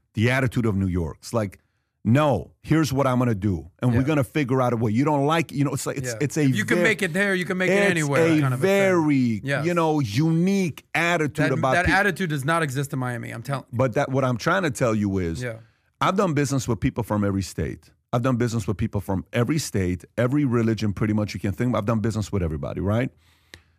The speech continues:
Speaker 1: There's something very unique about doing business with people from New York. I love doing business with people from New York.
Speaker 2: Mm-hmm.
Speaker 1: The way they are, you're gonna know very, uh,
Speaker 2: Very
Speaker 1: quickly if,
Speaker 2: straightforward.
Speaker 1: if something's gonna happen or
Speaker 2: Yes.
Speaker 1: not. It's not like, "Well, can I get you something? Would you like to see the, hey, Mary, can you get us something?" It's like,
Speaker 2: Yeah.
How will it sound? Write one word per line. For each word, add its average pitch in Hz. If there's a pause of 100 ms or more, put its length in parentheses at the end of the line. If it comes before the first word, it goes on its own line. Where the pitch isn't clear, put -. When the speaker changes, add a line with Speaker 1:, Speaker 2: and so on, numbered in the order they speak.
(380)
Speaker 1:
There's 131
something 196
very 139
unique 120
about 110
doing 107
business 101
with 95
people 101
from 90
New 87
York. 69
I 110
love 110
doing 101
business 95
with 87
people 92
from 87
New 82
York. 107
Speaker 2:
Mm-hmm. 107 (300)
Speaker 1:
The 113
way 147
they 143
are, 160 (280)
you're 170
gonna 247
know 170
very, 151
uh, 120
Speaker 2:
Very 139
Speaker 1:
quickly 170 (240)
if, 156
Speaker 2:
straightforward. 147
Speaker 1:
if 139
something's 175
gonna 151
happen 147
or 127
Speaker 2:
Yes. 127
Speaker 1:
not. 139
It's 135
not 156
like, 135
"Well, 156 (500)
can 135
I 165
get 165
you 180
something? 170
Would 127
you 120
like 110
to 156
see 185
the, 202
hey, 151
Mary, 151
can 135
you 139
get 160
us 170
something?" 175
It's 151
like, 151
Speaker 2:
Yeah. 107